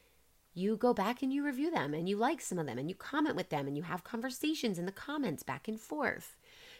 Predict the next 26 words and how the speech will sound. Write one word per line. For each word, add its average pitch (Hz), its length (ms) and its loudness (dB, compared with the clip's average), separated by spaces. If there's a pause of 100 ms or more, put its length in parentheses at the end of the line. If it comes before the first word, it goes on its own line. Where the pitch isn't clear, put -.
Maybe 180 200 2
you 214 80 2
go 214 120 8
to 214 60 4
people's 233 340 0
profiles. 156 840 4 (260)
Maybe 220 220 6
you 233 120 8
go 220 240 10
to 214 260 0
people's 208 480 0
profiles 208 580 8
of 196 100 -8
profiles 214 520 8
of 202 100 -8
profiles, 156 540 6
a 139 40 0
friend 214 300 6
of 202 80 2
a 196 80 -2
friend 214 260 4
of 196 60 0
a 190 80 0
friend, 233 380 4
and 170 160 0
you, 170 140 -2